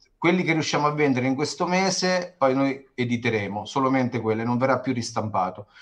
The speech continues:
Quindi chi crede in quel progetto metteva i soldi prima, sapendo di contribuire a un'opera che se no non ci sarebbe stata, e sapendo che avrebbe avuto qualcosa di speciale.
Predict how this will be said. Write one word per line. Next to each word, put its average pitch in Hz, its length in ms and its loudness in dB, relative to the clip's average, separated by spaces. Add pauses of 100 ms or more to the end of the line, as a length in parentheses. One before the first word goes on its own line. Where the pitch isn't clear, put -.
(240)
Quindi 160 360 -2
chi 170 420 -2
crede 151 240 2
in 143 80 2
quel 147 160 0
progetto 165 480 -2
metteva 127 300 0
i 123 40 2
soldi 127 320 0
prima, 170 360 2
sapendo 117 420 0
di 113 100 0
contribuire 120 580 -2
a - 20 -2
un'opera 117 460 2
che 101 120 -8
se - 140 -14
no 107 80 -4
non 101 160 -8
ci 95 100 -14
sarebbe 110 380 -4
stata, 156 540 2 (200)
e - 80 -14
sapendo 147 460 0
che 120 60 0
avrebbe 113 260 -2
avuto 113 260 0
qualcosa 110 420 -2
di 101 100 -6
speciale. 92 640 -6